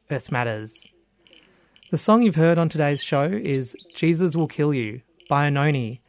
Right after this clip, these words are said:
You can buy her music online. Earth Matters would like to thank the Community Broadcasting Foundation for their financial support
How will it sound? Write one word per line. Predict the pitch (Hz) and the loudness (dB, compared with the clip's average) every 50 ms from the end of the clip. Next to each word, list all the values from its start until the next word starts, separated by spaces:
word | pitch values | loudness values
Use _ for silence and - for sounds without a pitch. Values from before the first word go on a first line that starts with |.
| - - - - - - _ _ | -20 -20 -20 -20 -20 -20 _ _
You | - 185 | -4 0
can | 202 196 | 2 6
buy | 190 190 180 156 | 8 8 6 6
her | 175 202 220 | 6 4 4
music | 208 165 139 123 131 143 127 - - - _ - - | 4 4 2 2 0 -2 -4 -4 -10 -20 _ -10 -8
online. | 143 131 120 120 117 117 113 113 110 113 113 _ _ _ _ _ _ _ - - _ _ _ _ - | -6 -4 -4 -4 -4 -4 -4 -6 -8 -10 -12 _ _ _ _ _ _ _ -20 -20 _ _ _ _ 0
Earth | 180 196 190 - | 0 0 2 2
Matters | 214 208 196 185 160 | 2 4 4 4 2
would | 160 143 | 0 0
like | 165 180 214 214 - | 0 0 0 -2 -4
to | 190 | -6
thank | 160 - 165 147 151 175 - - - | -4 -2 -2 -2 -2 -4 -6 -10 -10
the | - - | -12 -8
Community | - - 147 151 151 151 151 160 156 | -4 -2 0 2 2 2 2 0 -2
Broadcasting | 147 - 139 131 123 120 - 131 123 120 - - 131 117 | -2 -2 0 0 0 0 -2 -4 -4 -4 -4 -6 -6 -4
Foundation | - 123 117 113 113 110 110 - - 127 113 110 107 120 117 _ _ _ - - - - _ - | -4 -4 -4 -2 -4 -4 -4 -6 -8 -10 -8 -10 -10 -12 -14 _ _ _ -20 -20 -20 -20 _ -4
for | - 170 | -2 0
their | 151 180 180 180 185 | 2 4 4 4 2
financial | - - 165 139 127 123 117 - - - | 2 0 0 0 0 -2 -4 -4 -6 -8
support | - - 127 - 135 113 107 117 - | -6 -8 -8 -6 -6 -8 -8 -10 -14